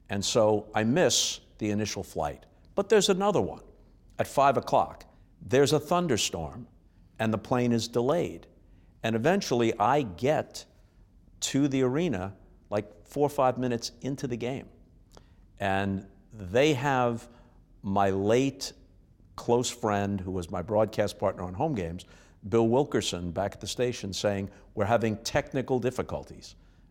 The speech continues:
And he later says that was true because technically you're an idiot. Um,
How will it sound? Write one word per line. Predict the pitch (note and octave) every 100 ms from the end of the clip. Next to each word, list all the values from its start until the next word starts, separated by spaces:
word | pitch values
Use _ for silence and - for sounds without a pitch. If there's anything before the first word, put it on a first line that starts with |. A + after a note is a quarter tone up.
| -
And | G#2
he | G#2+
later | A2+ C#3+ C#3+
says | - A2 G2
that | G#2+
was | G2
true | - D#3
because | A2 G#2 G2
technically | - C#3 - A2+ A2+
you're | A2 G#2
an | G#2
idiot. | A#2+ G#2+ - - - - - - -
Um, | - F#2+ F#2+ F#2+